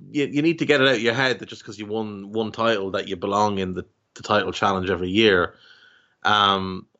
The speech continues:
I, I think Puel is a better manager than Rodgers. I think tactically he's a better manager. Rodgers plays obviously far more entertaining football, but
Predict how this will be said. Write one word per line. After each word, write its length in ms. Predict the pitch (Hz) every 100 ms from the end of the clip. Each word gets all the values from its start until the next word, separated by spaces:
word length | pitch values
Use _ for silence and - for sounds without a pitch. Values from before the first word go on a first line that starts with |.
| -
I, 100 | - - - -
I 120 | 113
think 280 | 113 117 101
Puel 540 | - 117 110 104 98 98 _ _ _ _ _
is 160 | 110 95
a 60 | 90
better 300 | 107 107 120
manager 380 | 123 123 117
than 160 | 120 117
Rodgers. 380 | 123 123 123 110
I 80 | 104
think 160 | 98
tactically 600 | - 107 110 - - 95
he's 200 | 92 92
a 80 | 90
better 240 | 95 92 90
manager. 380 | 92 92 87
Rodgers 380 | 101 139 147 113
plays 280 | - 107 95
obviously 320 | 101 87 92
far 300 | 87 101 95
more 180 | 92 90
entertaining 460 | 87 - 98 85 -
football, 460 | 104 95 92 87
but 240 | 87 87